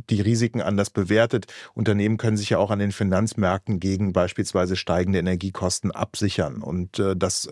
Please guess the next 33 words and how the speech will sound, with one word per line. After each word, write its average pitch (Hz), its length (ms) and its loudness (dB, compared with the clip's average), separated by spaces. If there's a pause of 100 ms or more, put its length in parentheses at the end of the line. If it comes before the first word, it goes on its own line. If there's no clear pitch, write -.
ist - 180 -2
offensichtlich 107 760 0
passiert. 135 560 0 (460)
Es - 240 0
wird 135 160 2
sich 127 160 2
aber 113 120 4
trotzdem 123 600 0
an 110 160 -4
der 107 100 4
Frage 101 380 2
entscheiden, 104 420 0
wie 104 60 2
lange 98 260 2
geht 98 220 -2
dieser 95 220 0
Konflikt, - 680 -4 (460)
äh, 101 120 0
ob 110 300 2
es 104 140 0
eine 95 260 0
Wachstumsdelle 113 800 0
ist - 440 -4 (120)
oder 101 260 2
ob 98 120 -2
es 98 120 -2
eben 98 300 -2
tatsächlich 95 480 -2
zu - 140 -4
einer 90 100 2
schwereren 92 480 0
Rezession 90 640 -2
kommt. 80 400 -6